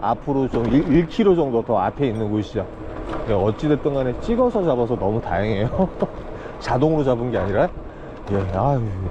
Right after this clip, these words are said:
그 저기 뭐야, 노지 보자마자 딱 서현동이 보이네요. 아, 예, 뭐 키우질 못해서 죄송합니다.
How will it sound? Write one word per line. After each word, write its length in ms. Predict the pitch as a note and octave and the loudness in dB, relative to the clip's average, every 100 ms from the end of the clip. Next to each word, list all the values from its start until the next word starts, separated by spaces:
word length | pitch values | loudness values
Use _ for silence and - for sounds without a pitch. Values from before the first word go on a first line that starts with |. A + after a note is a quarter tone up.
| - - - - - - - - | -6 -10 -10 -10 -12 -10 -8 0
그 160 | A2+ G2+ | 2 4
저기 240 | A2+ G#2+ | 2 4
뭐야, 320 | G2 G2 F#2 - - - - - - - - - G2+ G2+ | 2 2 2 -2 -10 -12 -6 -6 -2 -4 -2 -2 2 4
노지 240 | C#3+ C#3+ | 4 4
보자마자 640 | - C#3 D#3+ D3+ B2+ A#2 | 2 4 4 4 2 2
딱 260 | G#2 - A#2 | 0 -2 -2
서현동이 460 | - A#3 G#3+ F3 G#2 | 2 2 2 0 0
보이네요. 560 | A#2+ B2 A2 F#2 G#2 G#2+ | 0 0 0 -2 -4 -2
아, 300 | A2 B2 A#2 - G2+ - - - - - - - - | 0 0 -2 -4 -6 -6 -6 -6 -6 -6 -6 -6 0
예, 120 | C3+ A2+ - | 2 2 0
뭐 180 | A#2 A#2 | 2 4
키우질 360 | - C#4+ B3 F3+ | 6 6 6 4
못해서 320 | C#3+ D#3 C#3+ | 4 2 2
죄송합니다. 580 | C3+ B2 D3 A#2+ G2+ | 0 0 0 0 -2